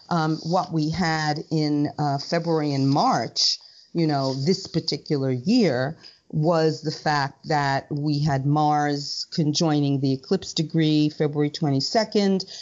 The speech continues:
and then Mars conjoined Ketu February twenty-fifth, and then Ketu conjoined the eclipse degree March twenty-second. So February and March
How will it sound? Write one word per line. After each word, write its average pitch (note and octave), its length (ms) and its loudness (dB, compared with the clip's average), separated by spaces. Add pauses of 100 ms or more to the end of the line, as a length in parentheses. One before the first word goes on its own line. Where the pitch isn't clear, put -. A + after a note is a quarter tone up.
(200)
and E3 100 2
then D3+ 200 4
Mars D#3 500 2
conjoined D3 680 0
Ketu F3 800 0
February D3+ 520 -2 (340)
twenty-fifth, E3+ 880 -2 (440)
and G3 260 2
then E3+ 380 -2 (280)
Ketu F#3 560 -4
conjoined D#3 600 -2
the C#3+ 80 -2
eclipse C#3 400 -6
degree C#3+ 380 -2
March C3+ 340 0
twenty-second. C3+ 800 -2
So D#3+ 320 0 (340)
February A3+ 340 2
and F#3+ 120 4
March G3 460 0